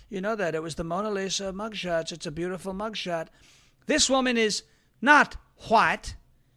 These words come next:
She is, as the racist liberals would call her, a person of color. And so what happens to the story? Right under the rug.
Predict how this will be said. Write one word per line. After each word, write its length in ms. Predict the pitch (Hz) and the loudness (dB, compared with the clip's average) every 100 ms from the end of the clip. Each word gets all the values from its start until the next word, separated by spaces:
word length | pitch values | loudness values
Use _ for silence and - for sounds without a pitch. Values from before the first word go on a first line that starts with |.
| _ | _
She 260 | - 233 240 | -10 -4 -4
is, 140 | 208 | -2
as 380 | 214 220 185 - - - | -2 -2 -4 -8 -12 -8
the 80 | 196 | 0
racist 380 | 214 214 - 185 | 0 2 -2 -2
liberals 360 | 196 175 185 | -4 -4 -6
would 140 | 160 165 | -6 -6
call 220 | 180 175 | -6 -4
her, 260 | 165 165 165 - - | -4 -6 -8 -18 -10
a 320 | 196 190 180 - | -4 -4 -4 -10
person 520 | - 202 - 175 156 - _ _ _ _ - | -10 -6 -6 -8 -12 -16 _ _ _ _ -12
of 160 | - | -12
color. 520 | - - 143 101 - - _ _ _ - - - - _ _ _ | -10 -6 -6 -6 -12 -20 _ _ _ -20 -20 -20 -20 _ _ _
And 120 | 165 | -8
so 140 | - 160 | -4 -2
what 160 | 156 | -2
happens 300 | 175 202 220 | -2 -4 -6
to 80 | - | -6
the 80 | 226 | -6
story? 480 | - 247 254 302 294 - _ _ _ - - _ - - - - _ _ _ - _ _ _ - - _ _ _ | -6 -6 -6 -8 -12 -16 _ _ _ -14 -14 _ -2 0 0 -2 _ _ _ -20 _ _ _ -20 -20 _ _ _
Right 160 | 165 214 | -2 0
under 220 | 240 233 | 2 4
the 100 | 226 | 4
rug. 320 | 185 107 - | 2 0 -2